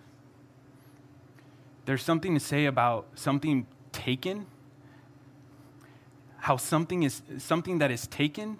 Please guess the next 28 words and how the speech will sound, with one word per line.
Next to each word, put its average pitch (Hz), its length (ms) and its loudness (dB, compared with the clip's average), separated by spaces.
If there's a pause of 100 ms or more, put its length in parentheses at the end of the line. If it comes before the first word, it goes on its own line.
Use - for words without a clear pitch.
(140)
is 135 180 2
much 143 400 2
less 147 380 2
of 123 180 -4
a 113 60 -2
statement 131 480 -2
than 117 100 -4
something 147 480 0
that 117 160 2
is 113 140 -6
counted 123 420 -2
as - 300 -10
loss. 101 500 -10 (320)
When 135 160 0
you, 160 160 0
when 127 180 0
you, 160 280 -2 (100)
when 123 140 -2
something 160 320 -2
is 131 100 0
taken 135 380 -2
from 104 240 -6
you, 101 180 -10 (880)
you 147 140 0
grieve, 113 500 -4 (1200)
but 135 140 2
it's 131 160 2
simply, 135 580 0